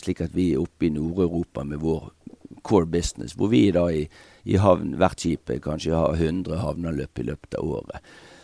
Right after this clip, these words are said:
Slik at, eh, slik at, eh, vår design skal jo ta vare på at de lever i et veldig hardt klima, og særlig når du må bryte is hvis du skal helt inn i Bottenviken til Aulo for eksempel i, i Finland,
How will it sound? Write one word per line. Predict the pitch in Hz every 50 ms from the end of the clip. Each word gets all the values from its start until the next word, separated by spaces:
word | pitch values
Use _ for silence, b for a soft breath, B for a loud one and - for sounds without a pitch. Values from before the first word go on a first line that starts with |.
| B B B -
Slik | - - 127 127 - - 90
at, | 95 - _ - 87
eh, | 92 92 90 90 85 - -
slik | - - 117 120 113 - -
at, | 90 95 - _ _ -
eh, | 87 87 82 82 82 80 78 76 76 73 - - _ _ - - - - - - - - - _ - - -
vår | 107 110 110 107 101
design | 95 90 92 - - 120 117 98 80 76
skal | 80 - - 113 110
jo | -
ta | - 95 85
vare | 85 87 87 98 101 107
på | - - 80 78
at | 80 - _ - -
de | - - 78 76 82
lever | 87 90 92 87 78 71 69
i | 69
et | - -
veldig | - 82 82 82 85 87
hardt | 92 90 - - - _ _ - - - -
klima, | - 90 92 78 67 69 - - - b b b b b
og | - -
særlig | - 90 85 90 98 98 90
når | 82 85 78
du | 78
må | 82 82 85
bryte | 92 90 98 95 - 127 -
is | - 120 104 - -
hvis | - - - -
du | -
skal | - - 82 85
helt | 92 90 85 - -
inn | 78 87 80 76 73
i | 73 76 73
Bottenviken | 73 85 95 - - 53 57 58 64 - _ - 67 69 67 -
til | - 69 65 64 62 65
Aulo | 80 80 73 64 55 58
for | - - - -
eksempel | - - 57 60 - - - -
i, | - 60
i | - - - 67 - - 57 58 -
Finland, | - - 92 85 73 69 - - - - -